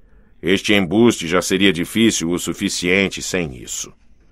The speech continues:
Por um momento, ele se perguntou, mais uma vez, se devia desistir de tudo. Talvez devesse voltar à Itália, a seu esconderijo.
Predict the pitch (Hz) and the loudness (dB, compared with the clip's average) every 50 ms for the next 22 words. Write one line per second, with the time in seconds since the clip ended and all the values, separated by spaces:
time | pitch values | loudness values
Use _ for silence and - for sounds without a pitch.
0 | _ _ - 147 151 165 170 165 160 156 151 151 160 170 175 170 156 - 160 156 | _ _ 2 6 8 8 8 10 8 8 8 10 8 8 8 6 4 6 6 8
1 | 156 156 143 131 139 139 123 - - 123 - 139 131 120 110 117 123 117 107 - | 8 8 6 6 4 2 2 2 0 2 4 6 6 6 6 4 4 4 2 6
2 | - 120 123 123 117 110 95 90 87 92 98 101 104 101 87 85 92 92 87 82 | 8 10 10 12 12 10 8 8 6 8 8 10 10 8 6 6 4 4 4 4
3 | 73 85 95 98 98 98 87 - - - - 98 92 98 98 87 101 104 98 98 | 4 4 6 6 6 6 4 2 -2 -2 0 2 4 4 6 8 8 6 8 6
4 | 98 85 92 87 - - - 95 87 73 71 78 73 - - 69 65 65 65 - | 4 2 2 -2 -2 -2 0 -2 -2 -2 -4 -8 -10 -10 -12 -14 -14 -14 -14 -16
5 | 58 - - _ - - _ - - - - 131 117 117 127 123 113 113 123 113 | -18 -20 -20 _ -20 -20 _ -20 -10 2 4 4 6 8 8 8 8 8 6 8
6 | 120 120 113 - 113 117 117 113 - 120 117 113 113 113 113 - 143 143 143 127 | 8 6 6 6 4 4 4 6 8 8 8 8 8 6 4 4 4 6 6 6
7 | 92 - - - - - - 73 76 - - 98 92 87 - - 92 95 90 98 | 4 2 -2 -12 -16 -16 -16 -12 -10 -2 0 0 0 0 -2 -2 -2 0 2 2
8 | 101 120 131 117 82 - 67 64 | 4 6 6 4 4 2 -6 -16